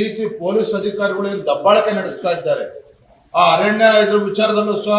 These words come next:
ಅಮಾಯಕರ ಮೇಲೆ ಏನ್ ದಬ್ಬಾಳಿಕೆ ಮಾಡಕ್ ಹೋದ್ರು ಪೊಲೀಸರು, ಆ ಅಮಾಯಕರ ಪರವಾಗಿ ಶಾಸಕರು ಧ್ವನಿ ಎತ್ತಿರ್ತಕ್ಕಂಥದ್ದು. ಇಲ್ಲಿಗಲ್ ಕ್ವಾರಂಟೈನ್ ಕೂಡ ಶಾಸಕರು ಸ್ಪಷ್ಟವಾಗಿ ಹೇಳಿದ್ದಾರೆ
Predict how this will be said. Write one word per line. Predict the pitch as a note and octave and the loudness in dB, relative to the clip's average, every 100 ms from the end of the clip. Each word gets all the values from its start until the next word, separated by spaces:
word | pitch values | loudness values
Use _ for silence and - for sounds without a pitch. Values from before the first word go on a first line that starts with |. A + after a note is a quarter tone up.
| A3 - | 4 4
ಅಮಾಯಕರ | F#3+ A3 G#3+ G#3+ G#3 | 4 2 -2 -4 -2
ಮೇಲೆ | G#3 G#3 | -2 -2
ಏನ್ | E3+ | -2
ದಬ್ಬಾಳಿಕೆ | D#3 G#3+ A3 A3 G#3 | 0 2 2 2 0
ಮಾಡಕ್ | G3+ - | -2 -4
ಹೋದ್ರು | G3 G3 - | -12 -14 -10
ಪೊಲೀಸರು, | F#3 F3+ F3 G3+ B3 - - - - | -8 -8 -4 0 0 0 -10 -20 -4
ಆ | E3 F3 | 2 2
ಅಮಾಯಕರ | F#3+ A#3 A#3+ A3+ A3+ G3 | 4 4 2 0 -2 0
ಪರವಾಗಿ | G#3 A#3+ A#3+ A3 G#3+ | 4 4 4 -4 -6
ಶಾಸಕರು | G#3+ A#3 A3 F#3+ | -6 -6 -8 -8
ಧ್ವನಿ | G3+ A3 | -6 -6
ಎತ್ತಿರ್ತಕ್ಕಂಥದ್ದು. | A3 A3 A3 G#3 G#3 G3 F#3 F3+ - - - _ _ _ _ _ _ - | -6 -8 -8 -10 -10 -12 -12 -10 -12 -14 -20 _ _ _ _ _ _ -10
ಇಲ್ಲಿಗಲ್ | F#3+ A3 A#3 A#3 A#3 | -4 -2 2 2 4
ಕ್ವಾರಂಟೈನ್ | A3+ A3+ A3+ A3+ A3+ | 4 2 0 -2 -2
ಕೂಡ | A#3+ A#3 G#3 | -2 -4 -2
ಶಾಸಕರು | G#3+ A3+ A#3 A#3 - | -2 -2 -6 -8 -8
ಸ್ಪಷ್ಟವಾಗಿ | G3+ F3 A3+ A3+ A3 | -8 -8 -4 -2 -2
ಹೇಳಿದ್ದಾರೆ | G#3+ G#3 G3+ | -4 -2 -2